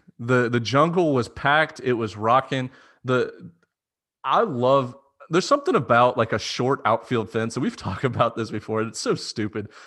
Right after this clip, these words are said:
but a short outfield fence, like, below eight feet where, like, fans, you can see the fans. Like, Mississippi State has it as well.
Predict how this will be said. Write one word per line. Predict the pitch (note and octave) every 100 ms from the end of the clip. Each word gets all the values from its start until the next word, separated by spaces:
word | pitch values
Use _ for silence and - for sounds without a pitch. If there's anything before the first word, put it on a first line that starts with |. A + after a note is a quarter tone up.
| -
but | -
a | C3+
short | - F3+ G#3+
outfield | C#3+ D#3 D#3+ D#3 C3
fence, | C3+ C3+ B2
like, | A2+
below | G#2+ A2 B2
eight | A#2+ A#2+ -
feet | A#2+ A#2+
where, | A#2 A2
like, | G#2+ -
fans, | B2 A#2+ B2+ B2
you | C#3
can | C3+ C3+
see | - - C#3+
the | C#3
fans. | A#2+ A#2 A#2+ B2+ C3+ - - _ _
Like, | A#2 A2+
Mississippi | D3 - E3 C3+
State | - C3+
has | C3+ C3+ B2+
it |
as | B2 G#2+
well. | G#2+ A2 B2